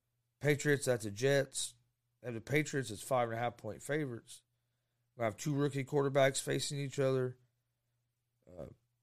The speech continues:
Belichick usually does. Belichick's defense usually tears up rookie quarterbacks. Uh, so I would lean toward the Patriots here at the, at the five and a half. Forty-niners, Eagles.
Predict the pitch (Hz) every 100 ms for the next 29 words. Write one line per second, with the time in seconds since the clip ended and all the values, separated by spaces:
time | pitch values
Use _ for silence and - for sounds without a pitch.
0 | _ _ _ _ _ _ _ _ _ _
1 | _ _ _ _ _ 123 143 156 135 139
2 | 139 - 147 143 127 117 123 113 - _
3 | _ _ _ _ - 160 135 139 131 123
4 | 147 135 120 107 123 113 - 135 131 131
5 | 135 135 131 117 - 143 143 143 143 139
6 | - - _ _ _ _ _ _ _ -
7 | - 127 139 127 131 117 120 - 127 123
8 | - 113 117 110 101 104 - _ - -
9 | 85 - 113 98 95 95 104 87 - -
10 | - _ _ _ _ _ _ _ _ _
11 | _ _ _ _ _ _ _ _ 151 151
12 | 139 139 131 113 127 147 151 151 131